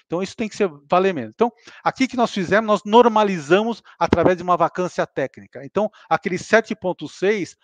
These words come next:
o mercado tá dizendo que caso aqueles ativos tivessem, eh, eh, estabilizados a um nível de vacância de cinco por cento, o, eh, o, o implícito, o N O I implícito,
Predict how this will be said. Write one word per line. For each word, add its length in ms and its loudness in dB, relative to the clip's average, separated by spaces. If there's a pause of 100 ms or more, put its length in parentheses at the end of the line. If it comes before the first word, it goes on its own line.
(120)
o 80 -6
mercado 480 -2
tá 160 -2
dizendo 480 -8
que 100 -14
caso 560 -8 (300)
aqueles 420 -6
ativos 460 -8
tivessem, 720 -8 (380)
eh, 720 -2
eh, 60 -8
estabilizados 920 -4
a 40 -6
um 100 -12
nível 320 -8
de 80 -10
vacância 600 -6
de 120 -12
cinco 340 -14
por 140 -14
cento, 500 -10 (640)
o, 260 6 (320)
eh, 200 -2
o, 480 -2
o 40 -2
implícito, 720 -4
o 80 0
N 140 0
O 180 0
I 160 -4
implícito, 840 -6